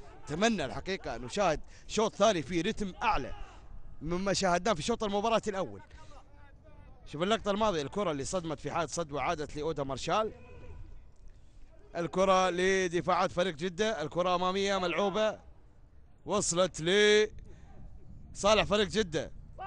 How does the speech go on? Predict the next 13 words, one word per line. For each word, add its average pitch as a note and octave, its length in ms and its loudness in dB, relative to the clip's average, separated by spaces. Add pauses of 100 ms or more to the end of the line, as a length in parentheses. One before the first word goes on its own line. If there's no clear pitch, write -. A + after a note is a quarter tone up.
(140)
سيطرة G3+ 480 6
من G3+ 180 4
جلسي، E3+ 560 2 (480)
كرة G#3+ 640 6
لصالح G3+ 800 8
فريق، G#3+ 340 2 (540)
آه، G3 480 4
جدة G#3+ 480 2
أمامية، C#3+ 540 0 (920)
تعود F#3 400 6 (1600)
في D3 80 -2
وسط F#3 280 2
الملعب، G3 360 0